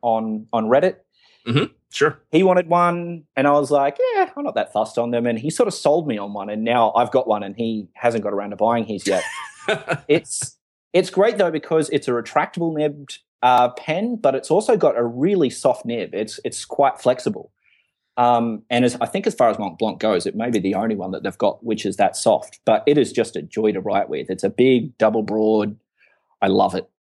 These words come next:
Speaker 1: Um,
Speaker 2: This is the, this is the one that you have, like, on your Instagram with the big white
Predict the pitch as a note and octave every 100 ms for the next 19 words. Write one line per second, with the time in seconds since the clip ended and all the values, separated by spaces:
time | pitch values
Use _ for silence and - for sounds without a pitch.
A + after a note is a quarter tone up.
0 | _ _ - G2 G2+ G#2 B2+ E3 B2+ B2+
1 | - C#3 C#3+ B2+ A#2+ A2+ G#2 - A2+ G#2+
2 | G#2 G2 F#2 F#2 G2 G2 F2 F#2 - F#2
3 | F2+ F2 F#2+ F#2 G2 G2 D#2+ G2 F#2+ F2
4 | -